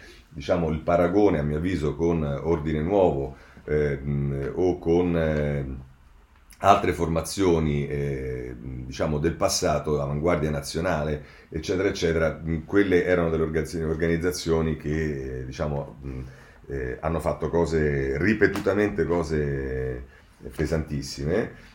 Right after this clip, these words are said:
Eh, insomma, eh, procedere alla, eh, diciamo, alla chiusura per decreto di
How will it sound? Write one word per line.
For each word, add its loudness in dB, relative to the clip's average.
Eh, 0
insomma, -2
eh, 2
procedere 8
alla, 0
eh, -4
diciamo, -6
alla -2
chiusura 4
per 2
decreto 2
di 0